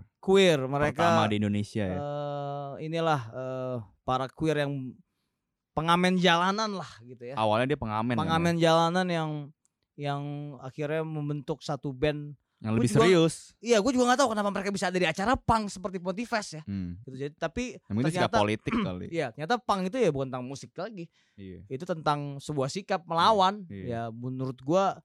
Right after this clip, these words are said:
Speaker 1: apa yang di, eh, emban atau menjadi misi dari, eh, Amuba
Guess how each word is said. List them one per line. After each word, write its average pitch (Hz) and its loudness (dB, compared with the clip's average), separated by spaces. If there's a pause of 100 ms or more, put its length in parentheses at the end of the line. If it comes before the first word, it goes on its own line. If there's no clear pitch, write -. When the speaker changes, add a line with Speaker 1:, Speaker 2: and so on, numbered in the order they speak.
(160)
Speaker 1:
apa 131 -8
yang 139 -2
di, 127 -4 (400)
eh, 120 -6
emban 135 0 (320)
atau 127 -12
menjadi 123 -4
misi 127 -4
dari, 120 -6
eh, 113 -10
Amuba 131 -4